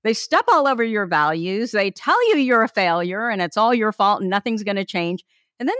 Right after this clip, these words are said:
they gaslight you by lying you, to you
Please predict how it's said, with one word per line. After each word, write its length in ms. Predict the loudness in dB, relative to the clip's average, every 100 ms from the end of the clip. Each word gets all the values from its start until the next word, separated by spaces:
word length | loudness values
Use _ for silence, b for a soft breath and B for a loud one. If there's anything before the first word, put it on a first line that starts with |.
| -2
they 60 |
gaslight 540 | 0 0 0 -2 -2 -2
you 200 | -4 0
by 180 | 0
lying 440 | 0 0 0 0 0
you, 140 | -2 -8
to 120 | -6
you 340 | -4 -2 -4